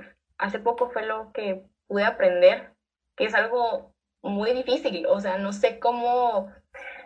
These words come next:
realmente logran hacerlo. Obviamente lo logran y se nota, se puede captar, eh,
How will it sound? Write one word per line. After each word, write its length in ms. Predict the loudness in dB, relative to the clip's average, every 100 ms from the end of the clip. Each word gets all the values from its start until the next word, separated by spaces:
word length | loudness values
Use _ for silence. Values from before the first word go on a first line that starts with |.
| _ _
realmente 1300 | 0 2 2 -2 -8 6 8 8 6 4 4 4 0 -12 _ _ _ _ _
logran 480 | 0 0 2 2 0
hacerlo. 400 | -2 -2 -2 -2
Obviamente 540 | -2 -4 -6 -6 -6
lo 100 | -4
logran 420 | -2 -2 -2 -6
y 220 | -8 -8 -4
se 260 | 2 2
nota, 600 | 2 -4 -4 -2 0 -2
se 440 | -4 _ -2 -2 2
puede 240 | 4 2 2
captar, 720 | -10 -6 0 2 2 -2 -12 -6
eh, 760 | -2 0 -2 -4 -8 -10 -12